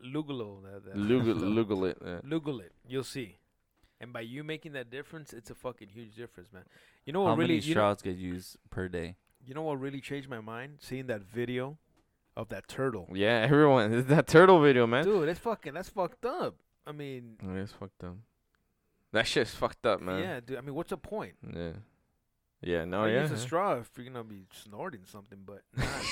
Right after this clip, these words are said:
Speaker 2: <laughs>
Speaker 1: not sucking. <laughs> Hashtag stop sucking.
Speaker 2: Hashtag.
Speaker 3: Can, uh, uh, so to answer your, your, uh, question, Mister Lalu, Americans use five hundred million drinking straws every day.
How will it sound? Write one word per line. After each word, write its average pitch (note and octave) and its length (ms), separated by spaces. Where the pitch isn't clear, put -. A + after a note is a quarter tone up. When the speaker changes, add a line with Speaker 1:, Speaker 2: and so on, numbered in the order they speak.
Speaker 2:
<laughs> A4+ 460
Speaker 1:
not D3+ 200
sucking. F#3 1400
<laughs> - 60
Hashtag A#2+ 360
stop A#2 220
sucking. - 260
Speaker 2:
Hashtag. F#2 400
Speaker 3:
Can, A2+ 200
uh, G2+ 200
uh, F#2 260
so G#2 360
to G#2 180
answer A2 440
your, F#2+ 240
your, F2+ 300
uh, F2 260
question, G2+ 760
Mister G2+ 340
Lalu, G#2 420
Americans C3 720
use A#2+ 280
five A#2+ 300
hundred B2+ 440
million G#2+ 480
drinking G#2+ 520
straws G#2 480
every G2 460
day. F#2 400